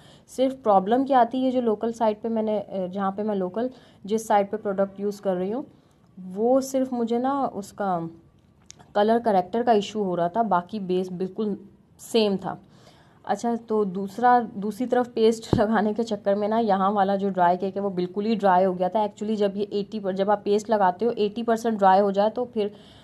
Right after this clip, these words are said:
आपको जो है ना, स्पंज से उसको बिठाना होता है थोड़ा, ठीक है। तो वो बिल्कुल ही ड्राई हो गया था, तो फिर मैंने थोड़ा सा स्प्रे किया फेस के ऊपर, ताकि वो जो है मुझे बेस को बिठाने में आसानी हो, क्योंकि वो बिल्कुल ही जम गया था फेस पे।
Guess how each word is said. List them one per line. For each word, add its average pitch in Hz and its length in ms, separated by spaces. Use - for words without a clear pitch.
आपको 185 340
जो 208 120
है 202 80
ना, 240 140
स्पंज 226 440
से - 220
उसको 233 240
बिठाना 185 500
होता 165 260
है 165 60
थोड़ा, 156 320
ठीक 202 120
है। 226 80
तो 240 80
वो 240 80
बिल्कुल 196 360
ही 240 80
ड्राई 208 240
हो 208 100
गया 208 100
था, 233 100
तो 240 100
फिर 220 140
मैंने 202 220
थोड़ा 220 380
सा 226 140
स्प्रे 196 380
किया 208 280
फेस 196 260
के 208 100
ऊपर, 202 260
ताकि 190 260
वो 190 160
जो 190 160
है 190 120
मुझे 185 520
बेस 180 460
को - 100
बिठाने 180 420
में 180 180
आसानी 170 540
हो, 214 160
क्योंकि 196 260
वो 190 140
बिल्कुल 190 340
ही 208 100
जम 190 340
गया 165 180
था 165 120
फेस 156 260
पे। 156 220